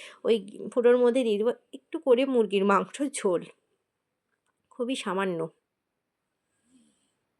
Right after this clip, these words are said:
এরপর যে দুধটা আমি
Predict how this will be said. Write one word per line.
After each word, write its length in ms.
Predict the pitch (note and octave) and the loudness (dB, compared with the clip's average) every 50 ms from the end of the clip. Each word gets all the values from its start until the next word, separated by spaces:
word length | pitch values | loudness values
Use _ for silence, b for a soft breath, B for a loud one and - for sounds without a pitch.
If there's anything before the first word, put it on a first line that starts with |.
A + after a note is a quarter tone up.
| _ _ _ _ _ _ _ _ _ _ _ _ _ _ _ _ _ _ _ _ _ _ B B B B B B B - - | _ _ _ _ _ _ _ _ _ _ _ _ _ _ _ _ _ _ _ _ _ _ B B B B B B B 0 4
এরপর 300 | - A#3+ B3+ C4 D#4 D#4+ | 6 6 6 6 4 4
যে 180 | B3+ C#4 C#4+ | 6 6 6
দুধটা 320 | A3+ A3+ G#3+ G#3+ - B3 A3+ | 6 6 4 4 6 4 4
আমি 320 | A3 A3+ A3+ B3+ D#4 D#4 | 6 6 4 4 2 0